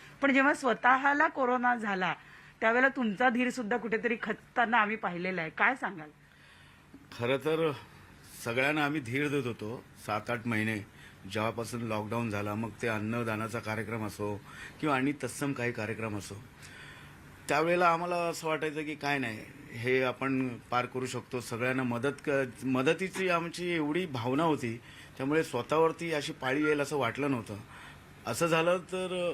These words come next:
Speaker 2: अ, लोकांना ॲडमिट करण्यासाठी आम्ही रात्र रात्रभर जागलेलो आहे. क-, अ, ॲम्ब्युलन्सची व्यवस्था करेपर्यंत त्याला वॉर्डमध्ये, अ, अ, कॉट मिळालेपर्यंत, तर इथपर्यंत आम्ही लोकांची काळजी घेतलेली आहे.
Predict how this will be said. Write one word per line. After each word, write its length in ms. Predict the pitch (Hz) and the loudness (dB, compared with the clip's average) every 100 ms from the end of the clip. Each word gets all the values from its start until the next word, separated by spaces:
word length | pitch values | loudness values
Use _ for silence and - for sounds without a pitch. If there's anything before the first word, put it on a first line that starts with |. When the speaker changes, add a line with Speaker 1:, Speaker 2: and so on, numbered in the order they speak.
| - | -6
Speaker 2:
अ, 40 | 90 | -8
लोकांना 460 | 120 120 151 170 | -4 -4 -2 -2
ॲडमिट 400 | 156 117 139 160 | 0 0 0 0
करण्यासाठी 500 | 165 156 160 151 151 | 0 0 0 0 0
आम्ही 200 | 147 156 | 0 2
रात्र 320 | 139 104 - | 0 -2 -2
रात्रभर 480 | 151 139 139 139 143 | -2 -2 -2 -2 -2
जागलेलो 460 | 123 101 107 113 95 | -2 -2 -2 -4 -6
आहे. 240 | - - - - - - - - 110 - - - | -10 -16 -20 -20 -18 -18 -18 -12 -12 -12 -14 -10
क-, 240 | - - | -8 -2
अ, 180 | 113 117 117 | 2 2 2
ॲम्ब्युलन्सची 600 | 127 131 160 175 175 175 | 2 2 2 2 0 0
व्यवस्था 400 | 156 151 160 - | 2 4 2 0
करेपर्यंत 600 | 160 156 160 156 160 156 | 0 0 0 0 0 -2
त्याला 440 | 147 151 151 160 160 | -2 0 2 0 -2
वॉर्डमध्ये, 840 | 139 120 117 143 151 151 151 160 | -6 -8 -2 0 0 0 0 -2
अ, 220 | 135 127 131 131 127 123 120 - | -4 0 2 4 4 0 -2 -4
अ, 240 | 110 113 104 107 | -2 -2 -4 -2
कॉट 140 | 131 131 | -2 0
मिळालेपर्यंत, 600 | 131 139 156 147 139 147 147 | 2 2 0 -2 -2 -2 -2
तर 100 | 143 | -2
इथपर्यंत 460 | 135 - 151 160 | -2 -2 -2 0
आम्ही 380 | 147 143 151 139 | 0 2 0 0
लोकांची 540 | 123 131 135 139 135 131 - - - - - | -2 0 -2 0 -2 -4 -10 -16 -14 -14 0
काळजी 300 | 113 117 135 | 2 2 2
घेतलेली 420 | 123 113 120 113 | 2 0 -2 -2
आहे. 160 | 104 | -2